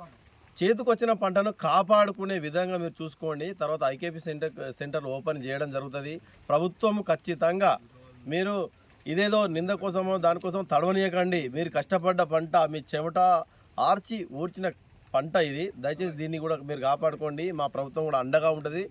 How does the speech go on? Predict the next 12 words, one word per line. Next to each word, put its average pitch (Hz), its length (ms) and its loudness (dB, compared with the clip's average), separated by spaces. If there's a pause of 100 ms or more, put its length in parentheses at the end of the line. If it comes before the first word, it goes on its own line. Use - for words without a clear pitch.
(340)
రైతు 156 260 0
ప్రభుత్వం 180 560 0
ఇది, 185 140 0
ప్రజా 160 320 2
ప్రభుత్వము 170 540 0
మీకోసం 165 540 -4
ఉంటుంది. 156 300 -2
ఖచ్చితంగా 156 540 -4
మేము 160 380 -4 (340)
ఇగో 170 120 2
ఇంత 170 280 -2
వానలో, 160 760 4